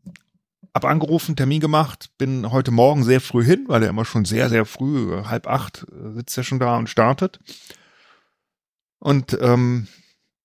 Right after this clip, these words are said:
ich mag den sehr, mein Automechaniker, weil der auch immer, äh,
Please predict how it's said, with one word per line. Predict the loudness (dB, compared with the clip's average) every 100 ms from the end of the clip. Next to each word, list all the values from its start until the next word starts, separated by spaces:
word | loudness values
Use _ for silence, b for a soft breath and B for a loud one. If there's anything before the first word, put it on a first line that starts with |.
| _ _ _ _ _ _ -6
ich | 2
mag | 2 4
den | 2
sehr, | 4 4 4
mein | 0 -2
Automechaniker, | -6 -6 -6 -4 -4 -2 0
weil | 2
der | 2
auch | 0 -2
immer, | -2 2 4 4 0 -4 0 0 -2
äh, | -6